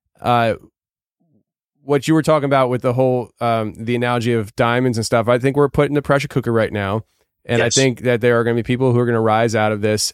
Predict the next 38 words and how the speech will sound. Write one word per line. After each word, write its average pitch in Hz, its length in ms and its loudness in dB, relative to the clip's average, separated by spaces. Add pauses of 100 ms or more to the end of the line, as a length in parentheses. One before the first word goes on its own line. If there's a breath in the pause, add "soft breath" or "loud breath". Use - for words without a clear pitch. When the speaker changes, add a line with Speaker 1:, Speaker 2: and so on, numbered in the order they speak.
Speaker 1:
and 107 320 0
they're 107 160 0
going 107 320 0
to 107 160 -4
be 101 320 0
stronger, 123 720 0 (340 soft breath)
uh, 101 440 0
more 117 440 2
influential 127 600 0
than 117 100 2
they 110 140 0
c-, 104 80 -2
ever 117 180 0
could 127 140 0
have 123 100 0
imagined. 98 560 -2 (420)
And 110 460 0
there, 117 360 2 (200)
I 110 100 -2
think, 120 240 0
will 120 60 -2
be 117 120 0
some 123 200 0
people 123 300 0
who 123 100 4
do 123 220 0
cave 117 280 -2
to 127 120 -4
the 120 100 -2
pressure, 123 600 0
and 107 460 -2
unfortunately, 117 960 -2 (360 soft breath)
um, 107 460 0
things 117 520 -2
like 107 380 -2 (640)
suicide 120 760 0
and 113 120 -8
thing, 117 300 0